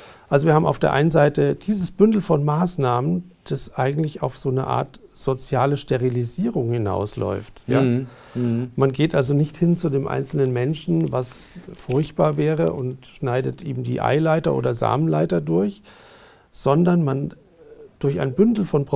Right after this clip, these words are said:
Speaker 1: Propagandamaßnahmen führt das, führt, äh, bewirkt man, dass die Geburtenraten einfach zusammenbrechen müssen. Also der berühmte Verhaltensforscher
Speaker 2: Eibel Eibesfeld.
Speaker 1: Eibel Eibesfeld
Speaker 2: Ja, ja.
Speaker 1: hat das mal wunderbar auf den Punkt gebracht, indem er gesagt hat,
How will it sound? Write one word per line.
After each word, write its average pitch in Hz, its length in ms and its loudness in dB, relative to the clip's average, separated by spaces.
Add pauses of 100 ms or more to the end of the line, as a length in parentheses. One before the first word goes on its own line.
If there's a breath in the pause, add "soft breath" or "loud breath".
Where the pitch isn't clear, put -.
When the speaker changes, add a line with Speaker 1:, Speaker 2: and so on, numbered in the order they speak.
(460)
Speaker 1:
Propagandamaßnahmen 120 920 0
führt 175 320 -2
das, 160 260 -8 (120)
führt, 156 240 -4 (420)
äh, 165 200 -12
bewirkt 139 520 -4
man, 175 280 -2 (500 loud breath)
dass 135 200 0
die 143 120 -4
Geburtenraten 127 840 0
einfach 117 320 -6
zusammenbrechen 117 800 -2
müssen. 135 380 2
Also 120 220 -2
der 123 120 4
berühmte 131 420 2
Verhaltensforscher 143 960 -4 (180 loud breath)
Speaker 2:
Eibel 101 200 2
Eibesfeld. 110 440 0 (120)
Speaker 1:
Eibel 143 120 0
Eibesfeld 147 840 2
Speaker 2:
Ja, 113 60 0
ja. 110 100 0 (520 loud breath)
Speaker 1:
hat 151 180 4
das 143 140 2
mal 135 240 4
wunderbar 151 600 4
auf 127 140 -2
den 127 100 -6
Punkt 175 280 -4
gebracht, 147 420 -2
indem 135 280 -2
er 131 100 -2
gesagt 123 480 -4
hat, 156 140 -4